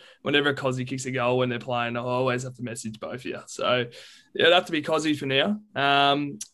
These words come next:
oh, gee, the old-time favourite, I'll have to go with someone that, um, I had a jumper of as well. Um, well, the current player would, would have been a hard one because I actually,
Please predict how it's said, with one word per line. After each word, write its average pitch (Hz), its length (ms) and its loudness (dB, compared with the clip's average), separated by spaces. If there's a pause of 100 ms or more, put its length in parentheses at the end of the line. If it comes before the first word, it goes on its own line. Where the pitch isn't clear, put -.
(400)
oh, 147 260 -4
gee, 151 300 4
the 147 140 0
old-time 160 540 4
favourite, 139 440 4
I'll 139 120 0
have 143 160 0
to 175 80 -6
go 175 140 4
with 151 100 -4
someone 139 360 0
that, 131 280 2 (480)
um, 127 560 2 (320)
I 131 280 4
had 135 200 2
a 127 40 0
jumper 127 380 -2
of 120 140 0
as 123 180 -8
well. 120 580 0
Um, 131 540 2 (180)
well, 180 180 6
the 175 40 2
current 220 320 4
player 190 240 8
would, 156 220 4
would 160 100 -2
have 196 80 -2
been - 140 -2
a - 20 -8
hard 131 220 2
one 120 180 2
because 131 220 -4
I 139 100 4
actually, 170 400 2